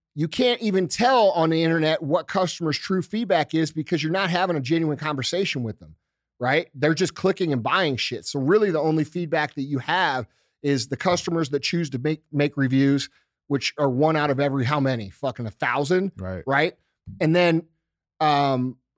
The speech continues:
Speaker 1: what sells? But you don't know, like, why other shit isn't selling. Like, you just, you don't know these things. And
Speaker 2: Mm.
Speaker 1: so we got to see all of this shit firsthand for ten years. And our conversation always came up, came like this.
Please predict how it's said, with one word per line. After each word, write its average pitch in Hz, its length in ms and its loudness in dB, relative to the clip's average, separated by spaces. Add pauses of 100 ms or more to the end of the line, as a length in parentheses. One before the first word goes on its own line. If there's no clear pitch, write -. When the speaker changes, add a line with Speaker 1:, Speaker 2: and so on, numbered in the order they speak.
Speaker 1:
what 165 300 0
sells? 160 680 2 (480)
But 160 140 4
you 175 140 2
don't 185 260 4
know, 208 280 4
like, 139 340 2
why 165 500 2
other 180 240 4
shit 135 260 -2
isn't 165 260 -2
selling. 110 440 -4
Like, 117 220 -8
you 156 120 0
just, 143 220 -2 (160)
you 147 100 -4
don't 160 220 2
know 185 180 4
these 143 280 0
things. 104 260 -6
And 95 80 -6
Speaker 2:
Mm. 92 40 -6
Speaker 1:
so 156 120 0
we 165 140 -2
got 254 180 -2
to - 80 -6
see 240 320 -2
all 165 240 4
of 139 80 -2
this 135 120 -4
shit - 340 -4
firsthand 165 640 -2 (320)
for 147 100 -4
ten 254 380 2
years. 214 480 2 (340)
And 160 120 0
our 160 60 0
conversation 202 720 -2
always 180 320 2
came 175 280 0
up, 165 260 -2
came 175 240 0
like 135 240 0
this. 175 360 -2